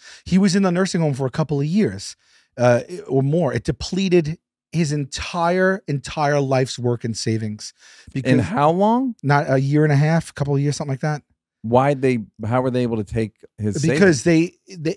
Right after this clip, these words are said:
Speaker 1: if you have money, like, it was only, like, subsidized by what have you. And then, like, they had to take, like, it's like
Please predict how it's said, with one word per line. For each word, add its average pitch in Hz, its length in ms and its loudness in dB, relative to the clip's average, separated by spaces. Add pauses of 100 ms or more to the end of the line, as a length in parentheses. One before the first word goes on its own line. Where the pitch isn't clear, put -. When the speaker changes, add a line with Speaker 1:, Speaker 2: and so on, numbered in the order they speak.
(120)
Speaker 1:
if 151 220 -4
you 165 140 0
have 170 320 0
money, 160 320 -2
like, 131 180 -2
it 147 80 -2
was 143 160 -4
only, 160 220 -2
like, 135 160 -2
subsidized 156 920 -2
by 170 360 -2 (340)
what 160 120 0
have 170 240 0
you. 185 220 0
And 147 220 -2
then, 151 160 -2
like, 139 320 -4 (340)
they 143 220 2
had 139 160 2
to 139 100 -4
take, 143 260 -2
like, 135 240 -2
it's 143 200 -6
like 143 160 -2